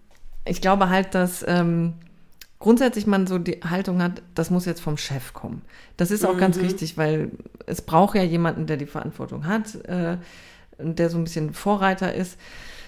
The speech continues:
Speaker 1: Aber, ähm, ja, wir propagieren hier ja auch immer sehr gerne das Thema New Work und, ähm, dann eben auch die flachen Hierarchien. Und, ähm, ja, man kann auch als Mitarbeiter da,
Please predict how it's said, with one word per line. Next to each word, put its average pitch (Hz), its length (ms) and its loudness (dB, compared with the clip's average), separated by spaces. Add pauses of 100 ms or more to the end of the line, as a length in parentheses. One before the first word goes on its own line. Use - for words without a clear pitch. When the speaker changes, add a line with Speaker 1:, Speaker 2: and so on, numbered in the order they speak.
(120)
Speaker 1:
Aber, 190 520 6
ähm, 180 540 2
ja, 180 180 4
wir 180 100 4
propagieren 208 600 4
hier 202 160 6
ja 190 100 2
auch - 140 -2
immer 196 260 2
sehr 185 140 -2
gerne 190 320 0
das 175 180 -2
Thema 180 380 0
New 202 320 2
Work 202 280 -2
und, 175 320 -2
ähm, 175 320 2
dann 170 220 2
eben 170 220 0
auch - 80 -4
die 175 100 -2
flachen 214 340 2
Hierarchien. 180 720 -2
Und, 175 420 -4
ähm, 170 360 -2
ja, 196 160 2
man 185 180 2
kann 208 220 -2
auch 208 160 -4
als - 180 -4
Mitarbeiter 180 580 0
da, 165 360 -2